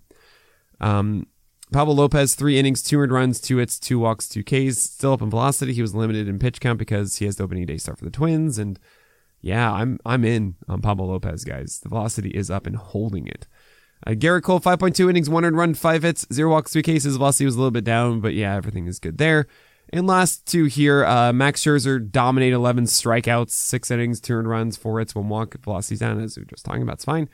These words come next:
But there's also Kenta Maeda, who went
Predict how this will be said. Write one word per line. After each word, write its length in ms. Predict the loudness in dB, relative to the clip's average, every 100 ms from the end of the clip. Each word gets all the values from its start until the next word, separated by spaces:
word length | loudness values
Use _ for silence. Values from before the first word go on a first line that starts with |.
| _ _ _ _ _
But 100 | 0
there's 140 | 2 4
also 240 | 2 2
Kenta 280 | 0 2 2
Maeda, 340 | 4 4 6
who 160 | 6 6
went 320 | 4 2 0